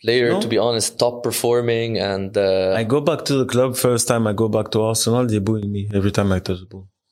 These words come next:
Speaker 2: A part of fans. Do you think it's nice?
Speaker 1: That's not nice.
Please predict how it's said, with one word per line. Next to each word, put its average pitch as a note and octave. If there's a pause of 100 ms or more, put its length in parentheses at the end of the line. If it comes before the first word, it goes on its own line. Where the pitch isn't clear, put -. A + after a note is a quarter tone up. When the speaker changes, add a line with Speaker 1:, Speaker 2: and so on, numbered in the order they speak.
(340)
Speaker 2:
A F#2+
part G#2+
of G2+
fans. G2 (200)
Do -
you F#2+
think A2
it's -
nice? C#3 (120)
Speaker 1:
That's G#2+
not G2+
nice. F#2+